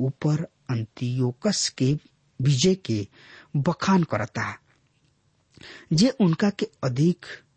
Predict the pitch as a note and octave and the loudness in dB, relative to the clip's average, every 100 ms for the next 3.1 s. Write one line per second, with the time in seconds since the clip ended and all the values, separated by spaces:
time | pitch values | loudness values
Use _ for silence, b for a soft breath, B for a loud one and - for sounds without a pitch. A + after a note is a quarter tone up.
0 | _ - A#2+ C3+ C3+ D3 D#3+ D#3+ - _ | _ -6 0 2 4 4 2 0 -8 _
1 | _ _ _ _ _ _ _ A#2 A#2+ B2 | _ _ _ _ _ _ _ -4 0 2
2 | D3 A2+ D#3+ - B B - G3 - B3+ | 2 0 -4 -8 B B -2 0 2 2
3 | G#3+ | 0